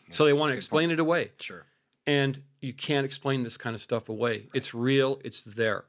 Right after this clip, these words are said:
Speaker 1: Right.
Speaker 2: So, yeah, of course, when I'm doing a funeral, um, but you know how it is. When you do a funeral, you're doing it mostly for, you're doing it for the people who come. You're interacting with a family at a completely different level.
Speaker 1: Yep.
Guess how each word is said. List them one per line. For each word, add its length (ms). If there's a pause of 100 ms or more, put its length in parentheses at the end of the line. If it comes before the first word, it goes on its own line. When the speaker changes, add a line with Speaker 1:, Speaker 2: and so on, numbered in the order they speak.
Speaker 1:
Right. 140 (380)
Speaker 2:
So, 580
yeah, 180
of 140
course, 480
when 160
I'm 120
doing 260
a 60
funeral, 540 (1000)
um, 500 (140)
but 160 (240)
you 140
know 100
how 140
it 80
is. 180
When 100
you 80
do 160
a 40
funeral, 420
you're 120
doing 240
it 80
mostly 420
for, 460 (760)
you're 100
doing 240
it 120
for 120
the 100
people 320
who 120
come. 320
You're 160
interacting 560
with 180
a 60
family 400
at 80
a 40
completely 500
different 320
level. 360
Speaker 1:
Yep. 200